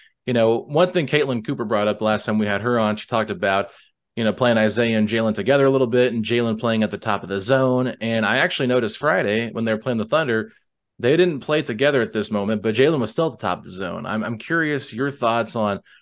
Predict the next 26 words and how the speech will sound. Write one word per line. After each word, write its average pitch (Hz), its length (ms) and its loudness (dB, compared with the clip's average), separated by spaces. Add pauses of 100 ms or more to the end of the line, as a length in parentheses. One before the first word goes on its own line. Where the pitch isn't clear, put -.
(200)
Rick 131 280 4
maybe 113 360 -2
putting 117 580 -2 (160)
probably 147 240 -2
the 98 80 -6
best 98 200 -4
rebounder 95 460 -4
on 95 80 -6
the 92 80 -8
team 104 420 -8 (140)
at 101 140 -8
this 98 160 -10
point, 110 400 -8 (380)
uh, 92 380 -2 (440)
out 113 180 -2
there 113 140 2
at 110 80 0
the 101 80 -8
top 120 440 0
on 107 200 0
the, 101 260 0
on 107 120 -2
the 101 60 -2
three 123 220 0
two 117 220 -2
zone 110 460 0